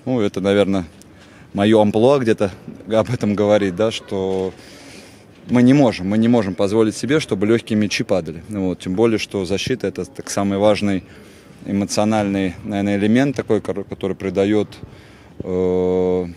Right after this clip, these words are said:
уверенность команде, который придает положительные эмоции команде. И когда падают особенно глупые мячи,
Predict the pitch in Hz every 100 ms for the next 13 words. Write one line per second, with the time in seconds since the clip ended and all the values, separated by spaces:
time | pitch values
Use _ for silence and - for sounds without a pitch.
0 | - - 101 123 131 127 - 110 107 107
1 | 98 - - 95 95 92 92 98 101 98
2 | - - - 101 98 107 - 95 98 95
3 | 92 101 127 - 127 117 - - - -
4 | 104 104 104 98 92 90 95 98 98 107
5 | 101 92 - 90 104 90 92 87 120 143
6 | 123 117 110 - 104